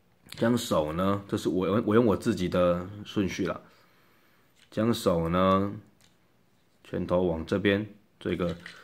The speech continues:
P P A P的动作，<laughs>OK，哈，然后折叠，哦，像一下娘娘腔一样，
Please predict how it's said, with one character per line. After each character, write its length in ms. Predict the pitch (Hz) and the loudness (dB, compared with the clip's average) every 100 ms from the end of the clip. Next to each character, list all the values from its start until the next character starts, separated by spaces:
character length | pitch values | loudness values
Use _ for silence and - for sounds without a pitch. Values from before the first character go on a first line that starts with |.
| - _ _ _ | -20 _ _ _
P 200 | - 117 | 0 0
P 240 | 110 107 | 2 2
A 200 | - 107 | 4 2
P 180 | 104 104 | 2 0
的 80 | 98 | 2
动 220 | 107 95 | 2 0
作， 400 | 87 104 98 - _ _ _ _ | 2 2 2 -6 _ _ _ _
<laughs> 480 | _ _ _ _ - | _ _ _ _ -6
OK， 320 | 104 - 113 | -6 2 2
哈， 320 | 110 107 87 82 - _ _ _ _ | 4 0 -2 -4 -20 _ _ _ _
然 160 | 95 87 | -8 -2
后 240 | 110 104 | 2 2
折 320 | 80 - 95 | 0 0 0
叠， 320 | 101 104 98 107 - _ _ _ _ _ - - - _ - _ _ _ _ _ _ _ _ _ - | 2 2 2 -2 -12 _ _ _ _ _ -20 -20 -20 _ -20 _ _ _ _ _ _ _ _ _ -14
哦， 160 | 90 85 | -10 -10
像 200 | - 104 | -2 0
一 60 | 95 | 4
下 100 | 104 | 4
娘 140 | 95 | 4
娘 200 | 92 95 | 2 2
腔 260 | 92 107 98 | 2 0 4
一 40 | |
样， 200 | 101 98 | 4 4